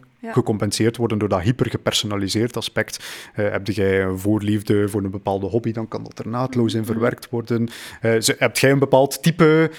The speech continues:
Speaker 2: van actrices of acteurs die je graag ziet, dan kan
Speaker 1: Ja.
Speaker 2: daar een soort, eh,
Speaker 1: Ja, ja.
Speaker 2: combinatie van gemaakt worden. Eh, eh, Timothy, Timothy Chalamet gecombineerd met een Brad Pitt of zo,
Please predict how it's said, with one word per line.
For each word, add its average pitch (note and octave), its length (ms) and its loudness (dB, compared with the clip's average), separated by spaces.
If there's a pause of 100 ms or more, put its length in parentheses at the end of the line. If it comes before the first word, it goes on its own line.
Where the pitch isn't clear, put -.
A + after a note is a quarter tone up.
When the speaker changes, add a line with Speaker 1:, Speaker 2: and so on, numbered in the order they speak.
(140)
Speaker 2:
van C3+ 260 4
actrices C3+ 560 0
of A#2+ 120 4
acteurs B2+ 380 2
die A#2+ 140 0
je A#2 120 2
graag G#2+ 300 0
ziet, - 300 0
dan G2 160 -4
kan A2 120 -2
Speaker 1:
Ja. A2+ 60 -2
Speaker 2:
daar G#2+ 120 2
een G#2 60 -2
soort, G#2 340 0 (600)
eh, - 40 -20
Speaker 1:
Ja, - 40 -16 (280)
ja. B3 60 -14
Speaker 2:
combinatie C#3 640 6
van C#3 160 6
gemaakt C3 440 0
worden. C3 380 2
Eh, A2 440 -2
eh, G#2+ 100 -2
Timothy, A#2+ 440 2
Timothy B2+ 260 -2
Chalamet C3 680 4
gecombineerd B2 460 2
met B2 100 2
een A#2 100 2
Brad A#2 320 2
Pitt C#3+ 160 2
of - 100 -4
zo, C3+ 300 4